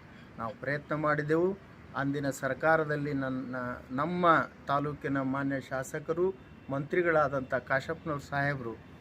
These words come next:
ಎಸ್ ಆರ್ ಕಾಶಪ್ಪನವ್ರ ಸಾಹೇಬರು ಮುಖ್ಯಮಂತ್ರಿಗಳಿಗೆ ಮನವೊಲಿಸಿ, ಈ ಸಲ ಅದನ್ನು ದುತ್ತುರ್ಗಿ ಅವ್ರಿಗೆ ಕೊಡಬೇಕು ಅಂತಂದಾಗ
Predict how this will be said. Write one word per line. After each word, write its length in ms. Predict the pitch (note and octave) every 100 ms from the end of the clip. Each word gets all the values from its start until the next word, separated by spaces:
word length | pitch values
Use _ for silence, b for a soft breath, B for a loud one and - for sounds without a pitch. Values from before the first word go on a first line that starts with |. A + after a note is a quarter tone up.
| - - - -
ಎಸ್ 180 | C3+ -
ಆರ್ 120 | E3
ಕಾಶಪ್ಪನವ್ರ 540 | D#3+ C3+ C#3+ B2+ C#3 A#2+
ಸಾಹೇಬರು 440 | C#3 D3+ E3+ E3 A#2+ - - -
ಮುಖ್ಯಮಂತ್ರಿಗಳಿಗೆ 960 | D3 D3 - E3+ D#3+ D3 D3+ D3 D3 C#3+
ಮನವೊಲಿಸಿ, 800 | C3 C3 D3+ F3+ F#3+ F#3 D3+ A2+ - - - - C3
ಈ 100 | C3
ಸಲ 240 | - D#3+
ಅದನ್ನು 420 | F3 E3 E3 D3
ದುತ್ತುರ್ಗಿ 420 | C3 D3 G#3 G3 G3+
ಅವ್ರಿಗೆ 340 | G3+ G3 G#3
ಕೊಡಬೇಕು 600 | F#3 F#3 E3 E3+ E3 E3
ಅಂತಂದಾಗ 540 | D#3 D3+ C3+ C3+ C3+